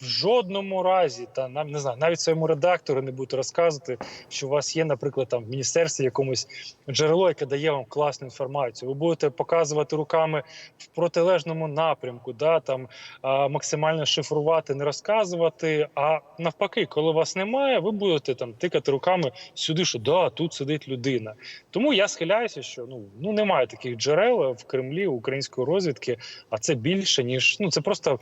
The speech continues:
намагання заплутати росіян, ввести їх в оману і намагатися, хай шукають кротів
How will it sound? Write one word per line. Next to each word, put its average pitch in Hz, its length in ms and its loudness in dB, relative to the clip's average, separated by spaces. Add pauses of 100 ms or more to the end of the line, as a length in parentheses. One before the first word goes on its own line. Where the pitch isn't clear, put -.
(280)
намагання 160 420 2
заплутати 139 500 -4
росіян, 160 520 0
ввести 131 300 -2
їх 123 140 -6
в 127 40 -2
оману 151 400 0
і 139 280 -4
намагатися, 120 600 -4 (460)
хай 196 240 2
шукають 175 760 0
кротів 180 420 -8